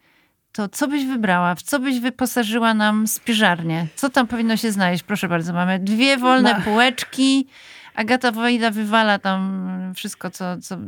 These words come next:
Speaker 1: co było zachowane, jakieś, nie wiem, stare sosy sojowe, pasty miso.
Speaker 2: I
Speaker 1: I
Speaker 2: co
Speaker 1: w
Speaker 2: się, co
Speaker 1: zamian-
Speaker 2: trafia, nie?
Speaker 1: Tak, co,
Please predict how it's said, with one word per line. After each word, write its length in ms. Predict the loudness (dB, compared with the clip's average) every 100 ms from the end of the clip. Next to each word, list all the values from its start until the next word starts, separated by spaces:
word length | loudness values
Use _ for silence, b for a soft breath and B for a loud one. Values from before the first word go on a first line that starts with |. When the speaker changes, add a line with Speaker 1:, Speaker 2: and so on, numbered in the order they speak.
| -14
Speaker 1:
co 160 | -12
było 360 | -10 -6 -4 -2
zachowane, 800 | -2 -2 -4 -2 0 0 0 -2
jakieś, 260 | -4 -8
nie 60 | -8
wiem, 140 | -6
stare 400 | -6 -4 -4 -4
sosy 340 | -6 -8 -8 -8
sojowe, 480 | -8 -4 -4 -6 -8
pasty 360 | -6 -8 -6
miso. 400 | -6 -4 -4 -6 -8 B B B B
Speaker 2:
I 60 |
Speaker 1:
I 20 | -2
Speaker 2:
co 100 | 0
Speaker 1:
w 20 |
Speaker 2:
się, 60 | 2
co 60 |
Speaker 1:
zamian- 160 | 2 4
Speaker 2:
trafia, 340 | 4 2 0
nie? 220 | 0 0 2
Speaker 1:
Tak, 320 | 0 0 -6
co, 220 | -16 -12